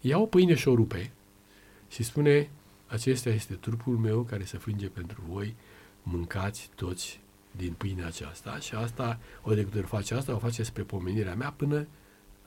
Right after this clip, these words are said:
voi reveni. Uh, e, asta e o chestie nouă. Introduce conceptul de Euharistie.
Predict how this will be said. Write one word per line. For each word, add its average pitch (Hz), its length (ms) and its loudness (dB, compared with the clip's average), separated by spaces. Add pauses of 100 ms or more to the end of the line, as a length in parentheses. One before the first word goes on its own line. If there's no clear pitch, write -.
voi 131 280 6
reveni. 139 480 6 (920)
Uh, 87 380 -2 (540)
e, 180 140 2 (120)
asta 165 280 0
e 165 40 4
o - 20 2
chestie 175 320 2
nouă. 175 440 4 (680)
Introduce 135 920 2 (520)
conceptul 143 760 4
de 139 340 2 (680)
Euharistie. 113 840 0